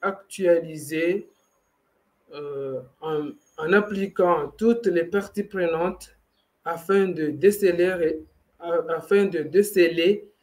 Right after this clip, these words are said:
les menaces, les menaces sur son développement, les enjeux et les défis majeurs adressés aux gestionnaires de la pêche.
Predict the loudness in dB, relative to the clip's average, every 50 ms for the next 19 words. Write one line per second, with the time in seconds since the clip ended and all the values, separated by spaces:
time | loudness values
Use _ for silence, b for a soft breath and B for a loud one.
0 | _ _ _ _ _ _ -18 -10 -6 -4 -2 0 0 2 2 2 2 0 -2 -2
1 | -2 -2 -2 -2 -2 -2 0 0 0 -2 -2 -6 -10 -12 -10 -6 -6 -4 -2 -2
2 | 0 2 2 2 2 2 0 -4 -10 -14 -16 -20 -20 _ _ _ _ _ _ _
3 | -16 -12 -4 -2 2 4 4 4 4 2 0 -6 -12 -16 -18 _ _ _ _ _
4 | _ _ -4 -2 -2 -2 0 4 4 4 6 6 4 4 2 0 -2 -8 -10 -8
5 | -8 -8 -10 -12 -14 _ -14 -10 -8 -8 0 2 4 4 4 2 -2 -2 0 0
6 | 0 0 0 -2 -4 -4 -4 0 2 2 2 2 0 -2 0 0 0 0 0 0
7 | 0 0 0 0 -2 -4 -2 0 0 0 0 0 -2 -2 -2 -4 -8 -10 -8 -8
8 | -10 -10 -14 _ _ _ _ _ _ _ _ -10 -10 -8 -8 -10 -10 -6 -4 -4
9 | -2 -2 -2 -2 -4 -6 -8 -8 -8 -6 -6 -6 -8 -10 _ -14 -14 -14 -14 -18
10 | -20 -20 -20